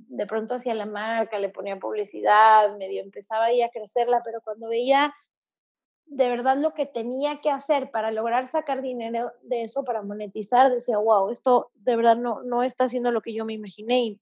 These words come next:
no es que me esté gustando tanto". Y entonces, a través de fracasar, la verdad que fracasé mucho,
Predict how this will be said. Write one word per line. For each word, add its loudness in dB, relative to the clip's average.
no -4
es -2
que 2
me -4
esté -4
gustando -4
tanto". -2
Y 4
entonces, 2
a 4
través 4
de -4
fracasar, -2
la -6
verdad -2
que -10
fracasé -12
mucho, -8